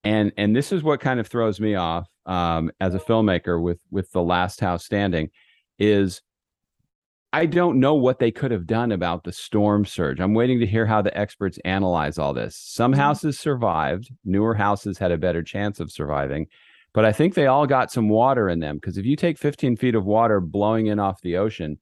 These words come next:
Speaker 2: Mm.
Speaker 1: there's waves on top of the fifteen feet. I think water got into a lot of things there, and we'll know the stories as they come out. You know, we're still hearing things from Mexico Beach, and it's been several years. Um, so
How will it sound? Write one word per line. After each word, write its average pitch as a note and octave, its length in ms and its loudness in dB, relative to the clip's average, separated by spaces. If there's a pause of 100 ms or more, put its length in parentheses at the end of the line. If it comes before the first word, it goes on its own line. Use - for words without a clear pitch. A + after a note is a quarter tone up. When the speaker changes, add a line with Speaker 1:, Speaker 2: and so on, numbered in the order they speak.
(180)
Speaker 2:
Mm. G#3+ 360 -2
Speaker 1:
there's G2+ 180 0
waves A#2 540 2
on G2+ 180 0
top B2 300 -4
of F2+ 80 -4
the E2 60 -6
fifteen F#2 500 -2
feet. A#2+ 440 -2 (540)
I A#2 100 0
think E3 220 0
water B2+ 320 2
got A2+ 220 2
into A2 260 -2
a - 0 -
lot F2+ 320 0
of G2+ 100 -2
things F2+ 400 -6
there, D2+ 180 -2
and E2+ 120 0
we'll G2 80 2
know A#2 220 2
the G#2 100 -2
stories G2+ 480 -2
as F2 160 -4
they F2 140 -2
come F2+ 220 -4
out. F2+ 260 -2
You F2 60 -2
know, F2 100 -2
we're F#2 80 -2
still A2 220 0
hearing G2 240 0
things F2 260 -4
from F2 140 -2
Mexico E2+ 360 -2
Beach, A2 260 -2
and D#2+ 80 -2
it's - 120 -8
been D#2+ 160 -4
several D#2 320 -2
years. F#2 360 -2 (520)
Um, F2+ 400 2
so G#2+ 460 2